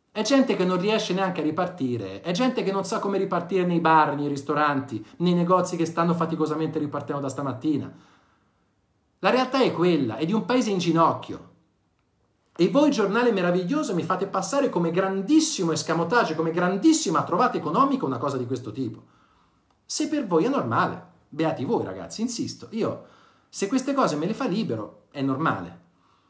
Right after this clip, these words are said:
se me le fa Repubblica mi dispiace. Perché è un grandissimo giornale, e insisto, basta leggere questo articolo qua di Gianni Clerici, Inimitabile Noah, vita spericolata tra tennis e rec. Uno legge questo articolo del grandissimo, immenso, inimitabile Gianni Clerici e dice:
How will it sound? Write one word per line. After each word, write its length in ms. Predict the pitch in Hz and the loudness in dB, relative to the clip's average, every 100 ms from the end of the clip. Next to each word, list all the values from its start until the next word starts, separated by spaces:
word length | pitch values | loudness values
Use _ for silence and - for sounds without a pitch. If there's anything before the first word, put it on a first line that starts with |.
| _ _ _ | _ _ _
se 180 | - 277 | -8 2
me 100 | 269 | 4
le 100 | 226 | 4
fa 100 | 175 | 2
Repubblica 720 | 311 - 123 120 165 262 277 - | 0 0 -2 0 -2 -2 -4 -6
mi 140 | 131 | -6
dispiace. 640 | 120 113 165 113 - - _ _ | -6 -4 -4 -4 -8 -14 _ _
Perché 360 | 131 113 - 226 | -8 -6 0 0
è 20 | |
un 120 | 135 | 0
grandissimo 580 | 123 139 147 156 123 113 | -4 -4 -2 -4 -4 -6
giornale, 540 | 110 90 85 87 233 | -4 -4 -4 -4 -6
e 80 | 127 | -6
insisto, 600 | 117 - 117 - - 233 - - | -6 -6 -8 -8 -10 -12 -12 -8
basta 400 | 127 135 - 131 | -4 -4 -4 -2
leggere 440 | 131 117 117 101 | -2 -2 -6 -8
questo 260 | - 120 120 | -8 -6 -6
articolo 380 | 117 143 123 | -6 -4 -2
qua 120 | 120 135 | -2 -2
di 80 | |
Gianni 240 | 117 101 104 | -4 -8 -10
Clerici, 580 | 104 85 82 - 117 - _ | -14 -16 -16 -16 -16 -18 _
Inimitabile 640 | 139 147 151 151 175 143 131 | -6 -4 -2 -2 0 0 0
Noah, 260 | 123 - 110 | -2 -4 -6
vita 220 | 165 147 | -4 -4
spericolata 600 | - 135 120 139 147 - | -6 -6 -4 -4 -4 -6
tra 160 | 123 | -8
tennis 380 | 117 127 123 117 | -8 -8 -6 -8
e 40 | 98 | -10
rec. 280 | 87 - - _ - | -14 -16 -20 _ -8
Uno 220 | 254 202 | 0 2
legge 220 | 165 147 139 | 2 2 -2
questo 220 | 175 196 | -4 -2
articolo 540 | 190 175 - 92 - - | -2 -2 -2 -6 -14 -8
del 200 | 135 127 | -4 -2
grandissimo, 680 | 117 135 139 160 - 113 113 | 0 0 0 -2 -2 -4 -4
immenso, 460 | 135 160 127 113 | -2 -2 -2 -4
inimitabile 540 | 113 123 135 156 160 - | -6 -4 -4 -4 -4 -4
Gianni 240 | 185 202 | -4 -4
Clerici 340 | 175 131 113 | -2 -4 -4
e 40 | 117 | -6
dice: 320 | 113 117 113 | -6 -6 -8